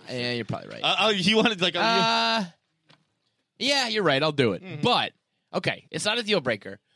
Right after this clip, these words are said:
Speaker 2: but it's also, like, not something that I can, like, just let go either.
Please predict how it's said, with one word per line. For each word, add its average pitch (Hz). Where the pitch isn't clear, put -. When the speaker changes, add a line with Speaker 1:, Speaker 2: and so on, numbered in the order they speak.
Speaker 2:
but 151
it's 147
also, 180
like, 135
not 131
something 120
that 110
I 107
can, 104
like, 98
just 101
let 104
go 98
either. 92